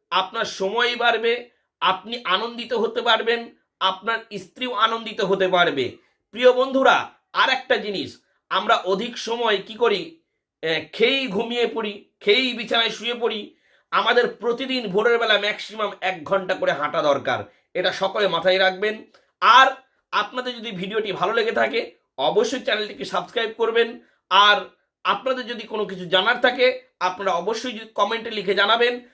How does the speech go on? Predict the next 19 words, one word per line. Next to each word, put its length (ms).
আর 60
এই 160
ধরনের 320
পুষ্টিকর 520
খাবার 240
আপনি 160
অবশ্যই 520
খান, 160
আপনার 280
অবশ্যই 440
উপকার 400
আসবে। 240
কেননা 240
আমি 120
বহু 140
পেশেন্টকে 440
দিয়েছি, 340
তারাও 260
উপকার 300